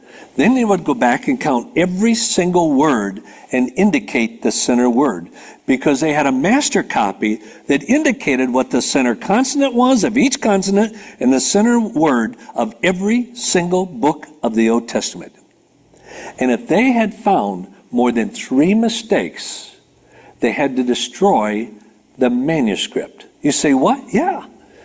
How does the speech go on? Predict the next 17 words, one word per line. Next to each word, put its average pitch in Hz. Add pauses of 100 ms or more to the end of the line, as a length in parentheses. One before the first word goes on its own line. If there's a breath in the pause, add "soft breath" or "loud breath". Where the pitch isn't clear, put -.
(320 loud breath)
Just 160
three 285
mistakes 403
is 120
all 269
they 330
could -
correct. - (400 loud breath)
If 143
more 208
than 285
that, 113 (260 loud breath)
then 120
what 120
they 233
would 233
do, 120